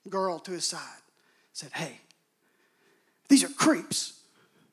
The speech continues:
These are corrupt. These are, you gotta get out of here. These people are bad." And the girl says, "They're my friends." And maybe rookie disciple says, "Oh," you know.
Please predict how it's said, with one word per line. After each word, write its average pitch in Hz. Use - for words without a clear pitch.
These 339
are 226
corrupt. 302
These 302
are, 233
you 247
gotta 185
get 139
out 196
of 165
here. 156
These 285
people 233
are 175
bad." 302
And 156
the 156
girl 175
says, 156
"They're 175
my 165
friends." 143
And 156
maybe 156
rookie 170
disciple 160
says, -
"Oh," 151
you 165
know. 180